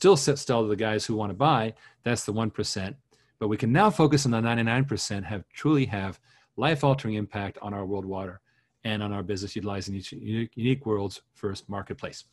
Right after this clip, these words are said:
So what, what really i-, intrigues me, because many people in our audience have been faithfully listening to every webinar, and they've watched us develop this concept. Ken has been deeply involved, which is why I pasted his comment.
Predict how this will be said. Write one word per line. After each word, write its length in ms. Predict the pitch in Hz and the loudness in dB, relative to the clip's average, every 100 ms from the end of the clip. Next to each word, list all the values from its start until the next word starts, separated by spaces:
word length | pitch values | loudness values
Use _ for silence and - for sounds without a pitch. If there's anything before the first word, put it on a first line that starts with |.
| - - - - | -20 -20 -20 -14
So 360 | - 180 147 - _ _ _ - 139 - | 2 4 4 0 _ _ _ -16 -14 -10
what, 360 | 175 156 156 - | -6 0 0 0
what 180 | 147 143 | -2 2
really 420 | 147 175 196 196 185 - | 4 6 6 4 2 -2
i-, 220 | 151 143 143 | -2 -4 -4
intrigues 400 | 139 - 135 139 | -2 2 2 4
me, 100 | 131 | 0
because 480 | 113 110 127 117 107 - | 0 -2 0 -2 -2 -2
many 220 | 123 175 | 0 2
people 300 | 160 147 135 | 2 2 2
in 60 | |
our 80 | 120 113 | 2 0
audience 320 | 113 107 98 | 0 0 -2
have 160 | 110 104 | -6 -4
been 240 | 107 101 107 _ - | -4 -4 -8 _ 0
faithfully 520 | 131 135 135 120 110 | 2 2 2 -2 -2
listening 380 | 107 107 107 95 | -2 -4 -6 -8
to 100 | 98 | -10
every 220 | 92 95 | -10 -8
webinar, 480 | 107 107 101 92 90 _ - - - - | -8 -8 -6 -8 -10 _ -20 -20 -20 -8
and 100 | 139 | 0
they've 160 | 131 120 | 4 4
watched 300 | 123 151 165 | 6 4 4
us 100 | 143 | -2
develop 340 | 135 120 117 | 0 2 2
this 140 | 107 104 | 0 -4
concept. 520 | - 117 110 95 - | -2 -2 -2 -6 -4
Ken 160 | 135 123 | -2 0
has 120 | 113 | -2
been 160 | 110 | -4
deeply 300 | 95 117 - | -2 -2 -2
involved, 360 | 104 101 120 104 | -4 0 0 0
which 160 | 98 104 | -2 -6
is 100 | 95 | -6
why 240 | 101 95 | -6 -8
I 40 | |
pasted 400 | 98 113 104 - | -8 -6 -4 -6
his 120 | 95 - | -8 -8
comment. 400 | - 160 117 | -4 -2 -2